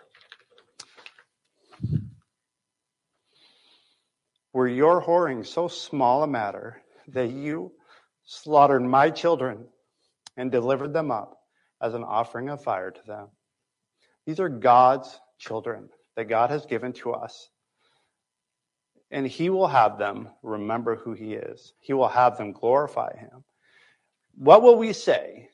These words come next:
to the creator and sustainer of the universe when he asks us,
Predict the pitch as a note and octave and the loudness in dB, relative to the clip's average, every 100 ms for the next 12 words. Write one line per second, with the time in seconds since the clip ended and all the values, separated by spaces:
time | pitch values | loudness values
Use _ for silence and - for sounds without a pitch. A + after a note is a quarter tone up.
0 | - C3 C3 - D3 D3+ F3 E3 D#3+ - | -10 -6 -6 0 4 4 2 -4 -6 -4
1 | D3 C#3+ D3 D3+ B2+ F#2+ G2+ - B2+ B2 | -4 -4 -6 -6 -8 -8 -10 -10 -12 -12
2 | D#3 D#3+ F#3 - - - | -6 -6 -6 -10 -12 -12